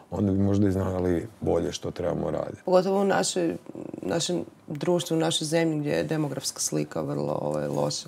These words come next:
Speaker 2: Mislim, mi imamo dosta starih ljudi, stanovnika.
Speaker 1: Tako je, i to
Speaker 2: I samo kad prošećeš po gradu, ti vidiš da su zapravo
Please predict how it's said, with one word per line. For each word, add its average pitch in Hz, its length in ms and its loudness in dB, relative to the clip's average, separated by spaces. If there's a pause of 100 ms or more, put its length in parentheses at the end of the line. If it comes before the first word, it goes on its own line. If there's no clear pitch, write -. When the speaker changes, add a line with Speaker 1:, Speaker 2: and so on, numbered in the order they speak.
Speaker 2:
Mislim, - 300 -12
mi 67 80 -8
imamo 67 220 -8 (100)
dosta - 300 -8
starih - 540 -10
ljudi, 139 220 -4 (180)
stanovnika. 135 600 -8 (180)
Speaker 1:
Tako 95 320 2
je, - 60 -2
i 95 120 2
to - 220 -6
Speaker 2:
I 156 40 -2
samo 160 220 4
kad 156 180 0
prošećeš 160 520 2
po - 120 -2
gradu, 156 340 6
ti 151 140 -4
vidiš 147 240 0
da 143 160 -4
su - 160 -10
zapravo 151 580 -2